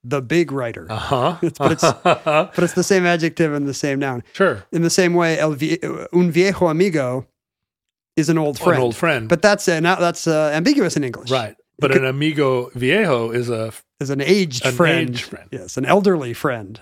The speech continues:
Speaker 1: I guess. Uh, and actually that happens in, you know, I might ask you, "Hey, John, do we ever put the adjective after the noun in English?" And you would probably say, "Well, I don't know. I don't,
Speaker 2: Well,
Speaker 1: I don't know if I can think of a case."
Speaker 2: gee, Ken.
Speaker 1: Ken?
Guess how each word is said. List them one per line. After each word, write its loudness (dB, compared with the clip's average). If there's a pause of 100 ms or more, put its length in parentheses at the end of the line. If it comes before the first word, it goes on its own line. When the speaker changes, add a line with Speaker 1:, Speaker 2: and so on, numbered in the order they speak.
Speaker 1:
I -6
guess. -12 (540)
Uh, 0 (580)
and 4
actually 0
that 2
happens 2 (200)
in, 4
you 2
know, 2
I 4
might 4
ask 0
you, 4
"Hey, 2
John, -4
do -2
we 0
ever 2
put 0
the 0
adjective 0
after 2
the -2
noun 0
in -2
English?" -8
And 0
you 0
would -6
probably -2
say, -8
"Well, -20 (100)
I -20
don't -18
know. -12
I -4
don't, 2
Speaker 2:
Well, -6
Speaker 1:
I -4
don't -6
know -2
if -6
I -4
can -8
think -4
of 2
a 0
case." 0 (240)
Speaker 2:
gee, -2
Ken. -4
Speaker 1:
Ken? -2